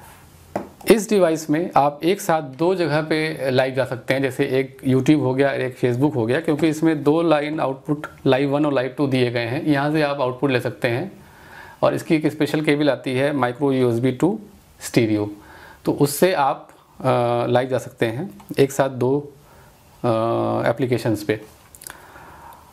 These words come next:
और दूसरी चीज़, अ, कि इसमें आप दो mic भी लगा सकते हैं, एक तो जो आपका dynamic mic लगाने का पोर्ट दिया गया है,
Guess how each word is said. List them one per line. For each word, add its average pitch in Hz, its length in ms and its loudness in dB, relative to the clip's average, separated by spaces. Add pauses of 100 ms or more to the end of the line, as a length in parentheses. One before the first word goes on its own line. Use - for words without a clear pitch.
(420)
और 147 460 2
दूसरी 156 340 4
चीज़, 190 340 -2
अ, 147 220 0
कि 160 220 4
इसमें 165 420 2
आप 170 200 0
दो 185 600 0
mic 143 340 2
भी 165 60 2
लगा 147 220 2
सकते 131 240 -4
हैं, 151 160 0
एक 156 240 2
तो 170 80 2
जो 160 200 2
आपका 151 300 0
dynamic 139 520 -2
mic 147 180 0
लगाने 139 280 0
का 135 80 0
पोर्ट 135 260 -2
दिया 127 200 4
गया 120 200 -2
है, 147 400 -8